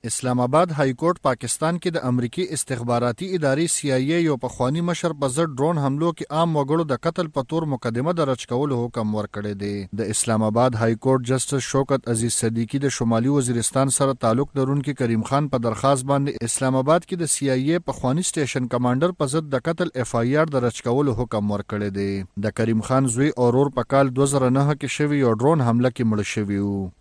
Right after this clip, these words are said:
نن د درخواست اورېدنې په موقع د کریم خان وکیل شهزاد اکبر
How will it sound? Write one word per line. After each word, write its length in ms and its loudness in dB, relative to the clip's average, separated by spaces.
نن 180 2
د 140 2
درخواست 440 0
اورېدنې 540 2
په 140 4
موقع 280 0
د 120 -8
کریم 260 0
خان 260 2
وکیل 340 -2
شهزاد 340 2
اکبر 240 2